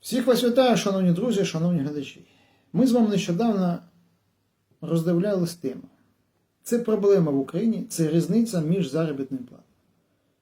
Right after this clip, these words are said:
Ми навели з вами декілька прикладів, показали вам цифри.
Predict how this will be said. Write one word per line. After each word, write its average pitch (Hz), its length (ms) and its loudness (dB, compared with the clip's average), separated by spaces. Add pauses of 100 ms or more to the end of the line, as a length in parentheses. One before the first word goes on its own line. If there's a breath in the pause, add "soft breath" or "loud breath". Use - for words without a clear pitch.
Ми 202 140 2
навели 233 640 2
з 135 100 -10
вами 190 280 2
декілька 170 560 0
прикладів, - 520 -10 (840)
показали 202 540 2
вам 175 200 2
цифри. - 380 -10